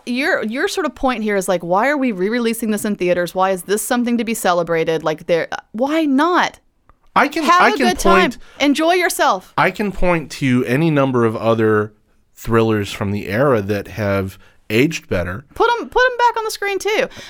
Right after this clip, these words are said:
Speaker 1: My whole point is this. Look, I am not here to defend how great this film is. I
Speaker 2: Mm-hmm.
Speaker 1: agree with you. This is not going in the canon.
Speaker 2: It's not a good film.
Speaker 1: No, it's not a good film.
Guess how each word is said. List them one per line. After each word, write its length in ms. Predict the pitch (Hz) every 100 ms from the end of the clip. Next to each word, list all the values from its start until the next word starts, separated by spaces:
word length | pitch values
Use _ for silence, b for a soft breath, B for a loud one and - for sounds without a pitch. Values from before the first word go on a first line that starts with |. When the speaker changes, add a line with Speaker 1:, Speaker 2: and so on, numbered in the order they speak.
| -
Speaker 1:
My 220 | 277 392
whole 160 | 392 403
point 260 | 320 294 254
is 140 | 214
this. 320 | 151 - - b b b b -
Look, 200 | 170 -
I 180 | - 240
am 120 | 277
not 220 | 269 247 226
here 140 | 220
to 60 | 196
defend 380 | 190 202 190
how 120 | 190 170
great 220 | 147 151
this 140 | 160
film 240 | 170 170 180
is. 160 | 180 165
I 140 | 156
Speaker 2:
Mm-hmm. 80 | -
Speaker 1:
agree 100 | 170
with 160 | 160 165
you. 80 | 165
This 140 | 202
is 80 | 269
not 240 | 294 277
going 240 | 220 214 180
in 80 |
the 60 | 139
canon. 440 | - 160 143 98
Speaker 2:
It's 140 | 214 -
not 160 | 311
a 40 | 202
good 300 | 127 131 101
film. 320 | 143 135 339
Speaker 1:
No, 340 | 381 311 226 -
it's 120 | 233
not 200 | 294 302
a 60 | 277
good 160 | 220
film. 420 | - 165 151 156